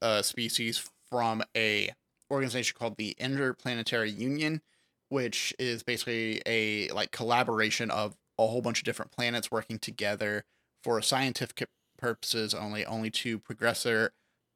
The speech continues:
civilization further and to learn of new mysterious things out there. And they have some really neat, like, alien designs as well.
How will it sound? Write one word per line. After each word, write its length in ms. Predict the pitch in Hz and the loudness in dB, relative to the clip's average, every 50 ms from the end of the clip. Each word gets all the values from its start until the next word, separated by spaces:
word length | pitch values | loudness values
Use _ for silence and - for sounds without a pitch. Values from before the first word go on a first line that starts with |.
| _ - | _ -6
civilization 640 | - - 147 117 120 120 113 123 117 113 - 117 110 - | -2 -2 0 0 0 -2 0 0 -2 -2 -2 -4 -4 -2
further 420 | 123 123 123 120 117 117 117 - - | 0 2 4 4 4 4 2 2 0
and 200 | 107 110 107 110 | -2 -6 -4 -4
to 360 | - - 120 110 104 104 87 - _ - | -4 -4 -2 -4 -4 -4 -6 -8 _ -12
learn 500 | 104 113 113 113 110 110 110 110 110 110 | -8 -4 -2 -2 0 0 0 0 0 -2
of 340 | - - 110 107 107 104 98 | -2 -2 0 0 0 -2 -2
new 380 | 107 107 107 107 107 110 107 95 - | -4 -4 -2 -2 -2 -4 -4 -6 -6
mysterious 480 | 110 - - - 107 101 101 107 - | -6 -6 -4 -2 -2 -4 -4 -4 -6
things 340 | - 107 101 98 107 107 - - - | -8 -8 -10 -8 -10 -12 -12 -10 -6
out 240 | 113 110 113 - | -6 -6 -4 0
there. 280 | - 135 139 143 165 175 _ _ _ _ _ _ _ _ _ _ _ _ _ _ _ - - | 0 0 0 0 -4 -8 _ _ _ _ _ _ _ _ _ _ _ _ _ _ _ -8 -6
And 120 | 196 196 | 0 4
they 80 | 226 240 | 4 4
have 140 | 277 302 302 | 4 4 2
some 360 | - 277 226 196 180 151 - _ _ _ _ - 185 - | 0 -2 -2 -2 -4 -6 -10 _ _ _ _ -14 -12 -6
really 500 | - 143 151 190 220 226 214 190 185 170 - _ _ _ _ _ - | -4 2 4 4 4 4 2 -4 -6 -10 -12 _ _ _ _ _ -4
neat, 400 | 147 139 139 147 151 156 151 _ _ _ - | -2 0 2 4 2 2 0 _ _ _ -2
like, 180 | 117 120 110 - - | -2 -2 -2 0 0
alien 340 | 127 123 127 131 127 117 107 | 0 2 2 0 0 -2 -2
designs 440 | 120 110 117 110 107 104 101 104 | -2 -2 -2 -2 -2 -6 -6 -6
as 140 | 113 107 - | -6 -6 -4
well. 300 | 123 113 110 107 107 - | -2 0 0 0 -2 -4